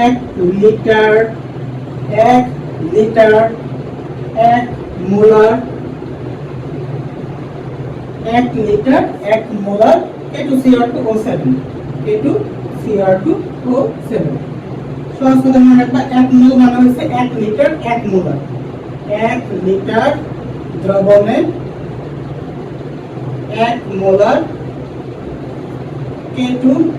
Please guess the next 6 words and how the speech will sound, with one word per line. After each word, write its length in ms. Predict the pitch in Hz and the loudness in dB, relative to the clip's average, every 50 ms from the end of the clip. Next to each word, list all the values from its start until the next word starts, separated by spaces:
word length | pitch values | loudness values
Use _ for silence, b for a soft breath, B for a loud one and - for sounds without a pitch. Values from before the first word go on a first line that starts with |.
| - - - - - - - - - - - - - - - - - - - - - - - - - - - - - | -8 -12 -12 -14 -14 -12 -12 -12 -12 -10 -10 -10 -10 -8 -10 -10 -10 -10 -10 -10 -10 -10 -10 -10 -8 -8 -8 -8 -8
সি 140 | - 226 226 220 220 220 | -8 -4 -2 0 2 4
আর 100 | 214 214 208 - - | 4 4 2 2 2
টু 120 | 247 254 285 330 339 - - - - - - - - - 214 214 | 2 2 4 4 2 0 -2 -4 -8 -10 -10 -10 -8 -6 0 4
ও 40 | 214 214 214 214 - | 6 6 6 4 2
সেভেন 400 | 208 202 190 202 208 240 262 - - - - - - - - - - - - - - - - - - - - - - - - - - - - - - - - - - - - - - - - - - - - - | -2 -2 -2 -2 -2 -2 0 2 2 2 0 -2 -6 -8 -10 -10 -10 -10 -10 -10 -10 -10 -10 -10 -10 -10 -12 -12 -12 -12 -12 -14 -14 -14 -14 -14 -16 -16 -14 -14 -14 -14 -14 -14 -12 -12 -10 -10 -10 -10 -8 -6
বিক্রিয়া 440 | 208 214 220 226 233 240 240 240 | -6 -4 -4 -4 -2 0 2 2